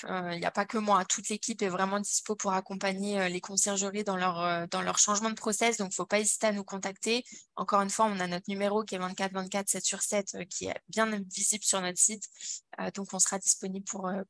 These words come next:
pour, euh, accompagner les nouvelles conciergeries à se lancer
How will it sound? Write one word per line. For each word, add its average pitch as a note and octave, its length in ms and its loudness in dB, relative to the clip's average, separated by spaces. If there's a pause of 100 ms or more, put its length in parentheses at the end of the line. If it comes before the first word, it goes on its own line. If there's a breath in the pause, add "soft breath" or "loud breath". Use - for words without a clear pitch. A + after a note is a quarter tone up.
(100)
pour, F#3 200 -10
euh, F#3 40 -6
accompagner F#3+ 600 -2
les G3+ 140 -2
nouvelles G3 260 0
conciergeries F#3+ 600 -2
à F#3+ 120 4
se - 160 4
lancer A3+ 400 2